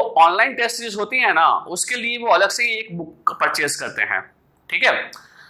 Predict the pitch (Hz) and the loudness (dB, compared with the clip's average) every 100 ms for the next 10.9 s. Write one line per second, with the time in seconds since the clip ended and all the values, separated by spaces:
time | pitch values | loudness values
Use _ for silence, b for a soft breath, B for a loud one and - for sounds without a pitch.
0 | B _ 165 147 147 233 247 233 226 226 | B _ 2 4 6 6 6 6 6 6
1 | 226 226 208 208 233 254 - - 170 190 | 6 4 4 2 0 -2 -12 -2 4 6
2 | 262 247 - 220 226 220 226 170 139 113 | 6 2 -2 -2 -2 -4 -2 -2 -4 -8
3 | 143 _ b b b 143 208 254 240 247 | -10 _ b b b 0 4 6 4 0
4 | - 170 196 208 233 175 165 135 123 101 | 0 0 0 -2 -6 -2 -2 0 -2 -4
5 | - _ 147 160 170 202 285 - B B | -8 _ -4 -4 -4 -4 -4 -6 B B
6 | 139 202 196 214 233 190 208 233 220 202 | 2 2 2 -2 0 2 6 4 6 6
7 | 196 165 151 131 120 185 - b b b | 6 4 2 2 2 -2 -6 b b b
8 | - 185 185 202 190 185 214 240 247 196 | -14 -8 -2 -2 -2 -10 -2 0 0 -2
9 | 180 - 214 254 151 214 208 - 180 214 | -4 -6 -4 -4 0 2 2 0 0 2
10 | 185 156 143 139 117 117 104 104 | 4 2 2 -4 -6 -6 -2 0